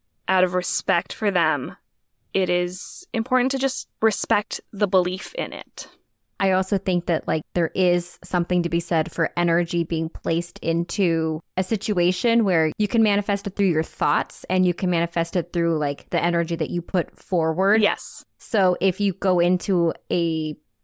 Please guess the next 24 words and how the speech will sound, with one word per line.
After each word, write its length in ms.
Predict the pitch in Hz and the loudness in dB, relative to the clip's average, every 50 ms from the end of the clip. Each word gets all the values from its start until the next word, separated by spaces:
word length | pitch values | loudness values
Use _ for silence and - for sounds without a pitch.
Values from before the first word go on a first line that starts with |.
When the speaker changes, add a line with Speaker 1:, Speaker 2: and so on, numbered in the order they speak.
| _ - | _ -2
Speaker 2:
uh, 300 | 165 156 151 151 - - | -2 -2 0 -2 -4 -4
superstition 1000 | - - 247 226 - 214 202 - - 240 240 226 - - 190 160 160 165 165 170 - _ _ _ _ _ - | -2 -2 -2 0 0 -2 -2 -2 0 0 0 0 0 0 0 2 2 2 0 -2 -4 _ _ _ _ _ -2
and 400 | 185 180 175 175 175 175 165 - - _ | 0 2 2 2 2 0 -2 -4 -10 _
you 160 | - 185 190 - | -2 0 0 0
think, 280 | - 190 180 175 - - | 0 0 0 0 -2 -2
"Oh, 220 | - 240 254 240 202 | 0 2 2 2 2
there, 280 | - 185 165 160 156 - - | 2 2 2 2 2 0 0
I 80 | 175 | 0
mean, 160 | 180 175 165 | 2 2 2
I 80 | 147 151 | 0 -2
guess 320 | 170 - 165 165 160 - | -2 -2 -2 -2 -2 -4
it 180 | - 139 - _ | -6 -8 -8 _
could 200 | - - 196 190 | -2 -2 0 0
exist 420 | 214 202 202 220 226 220 - - | 0 0 0 -2 -2 -2 -2 -2
or 100 | 190 170 | -2 0
not," 380 | 165 165 165 175 208 240 269 269 - _ - | 2 2 2 2 2 2 0 -2 -4 _ -2
you 100 | 196 196 | -2 0
could 240 | 196 - 202 185 165 - - | 2 0 0 0 0 -2 -2
unintentionally 760 | 196 190 190 180 185 180 - 190 180 175 - - 185 165 165 | 0 2 4 4 2 2 2 0 0 0 0 0 -2 -2 -2
put 260 | - - 185 175 - | -2 -2 -4 -2 0
that 160 | 180 165 - - | -2 -2 0 0
energy 480 | 170 175 170 170 165 - 170 165 160 | 0 0 0 0 0 -2 -2 -4 -2
into 680 | - 170 165 165 - - - 170 160 156 156 143 160 170 - _ _ _ - | -2 -2 -2 -2 -4 -4 -4 -2 -2 -2 -2 -2 -4 -6 -8 _ _ _ -2
the 120 | 196 208 | -2 -2